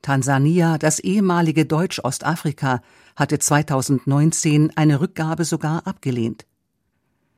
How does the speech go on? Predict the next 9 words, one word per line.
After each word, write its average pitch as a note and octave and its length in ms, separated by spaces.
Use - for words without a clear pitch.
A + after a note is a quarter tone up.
Natürlich G#3+ 540
müsse C#3+ 240
man B2+ 220
begründeten C3+ 760
Restitutionsforderungen C3+ 1500
von C3+ 200
afrikanischer D3 760
Seite D3 340
nachkommen, C#3+ 720